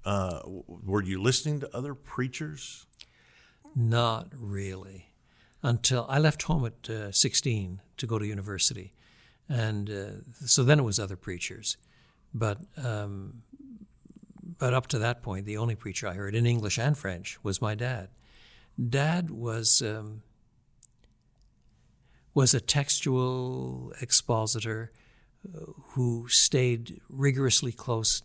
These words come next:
Speaker 2: to the biblical text, um, an inerrantist, conservative,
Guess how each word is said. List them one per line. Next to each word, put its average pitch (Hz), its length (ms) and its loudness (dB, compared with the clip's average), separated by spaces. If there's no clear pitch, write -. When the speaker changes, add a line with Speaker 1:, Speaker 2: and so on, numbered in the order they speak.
Speaker 2:
to 107 360 -2
the 104 140 -6
biblical 110 400 -4
text, - 540 -2
um, 107 680 -8
an 135 160 4
inerrantist, 123 720 2
conservative, 113 600 0